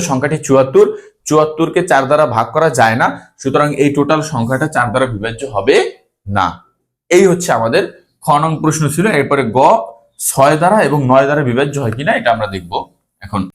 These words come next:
গ নং প্রশ্নটি কি আমরা একটু লিখি, হচ্ছে এখানে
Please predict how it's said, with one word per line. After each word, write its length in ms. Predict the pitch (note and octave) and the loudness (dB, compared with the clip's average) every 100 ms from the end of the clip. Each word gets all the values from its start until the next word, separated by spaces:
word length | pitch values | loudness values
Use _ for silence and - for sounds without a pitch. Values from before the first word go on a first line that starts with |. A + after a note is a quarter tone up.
| - B2+ | -8 0
গ 20 | C3+ D3+ | 4 4
নং 140 | F3+ F#3 | 4 0
প্রশ্নটি 480 | F3+ F3 F#3 F3 E3 D3+ D#3 - | -2 -2 -2 -2 0 0 0 -2
কি 120 | D3+ | 0
আমরা 200 | C#3 C3 | 0 0
একটু 160 | C3+ C3+ | -2 -2
লিখি, 360 | A#2+ A#2 - F3+ - - _ _ _ _ _ _ _ _ _ _ _ _ _ | -2 0 0 -2 -4 -16 _ _ _ _ _ _ _ _ _ _ _ _ _
হচ্ছে 300 | B2+ C3 - D3+ | -2 -2 -2 0
এখানে 300 | C#3+ D#3 B2+ | 2 2 2